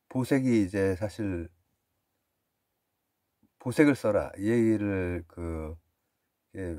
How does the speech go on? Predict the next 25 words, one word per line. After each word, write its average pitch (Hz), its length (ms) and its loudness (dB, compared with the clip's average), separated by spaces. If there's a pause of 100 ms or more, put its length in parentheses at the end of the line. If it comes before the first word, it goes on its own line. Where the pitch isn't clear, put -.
(140)
많이 95 320 -4
하고, 95 460 -4 (120)
또 107 340 -4 (880)
이렇게 107 220 -6 (480)
뭐 101 300 -4
이, - 180 -12 (1160)
패션이나 147 560 4
디자인이나 113 560 4
이런 131 300 0
거에 127 140 2
관련된 107 360 2
거 95 120 0
이렇게 90 200 -2
읽어봐도 104 480 2
보색에 117 420 -2
대한 101 220 -2
얘기들이 90 440 -6
많이 80 200 -4
나오고 82 320 -2
하지만은, 90 580 -6 (720)
실제로 165 400 -4
보색을 131 480 0
쓰는 117 380 -4
게, 90 360 -4 (280)
어, 73 440 -12